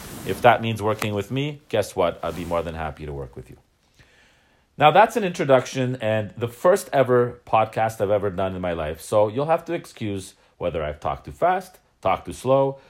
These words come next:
talked too loud or quiet. My main goal here as a mortgage broker or mortgage agent, if you will, my main goal is to educate everybody out there about the good, the bad, and the ugly. And today I thought was a great time to launch this podcast because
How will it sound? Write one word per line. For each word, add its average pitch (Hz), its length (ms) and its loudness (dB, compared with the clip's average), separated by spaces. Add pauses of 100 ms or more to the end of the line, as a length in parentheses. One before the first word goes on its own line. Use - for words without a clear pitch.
(200)
talked 87 300 -2
too 87 80 -6
loud 117 340 4
or 76 60 -4
quiet. 117 600 0 (480)
My 120 180 2
main 160 360 -2
goal 135 220 6
here 117 240 4
as 104 100 0
a 104 60 -4
mortgage 104 480 -2 (260)
broker 104 580 2
or 87 60 0
mortgage 95 480 -2
agent, 98 460 -4
if 90 160 -14
you 92 80 -8
will, 95 320 -2 (360)
my 110 120 -6
main 139 320 -2
goal 117 220 6
is 101 120 -2
to - 160 -6
educate 101 460 0
everybody 90 440 -2
out 85 180 -4
there 82 180 -4
about 82 340 -4
the - 80 -14
good, 127 300 0
the 120 80 -4
bad, 98 260 0
and 85 100 -6
the 82 140 -12
ugly. 65 360 -10 (440)
And 113 180 -6
today 143 300 2
I 131 100 6
thought 123 300 4
was 95 160 -4
a 87 60 -6
great 135 520 -2
time 98 380 -2 (260)
to 98 80 -2
launch 117 340 2
this 147 140 -6
podcast 85 640 -4
because 107 420 -6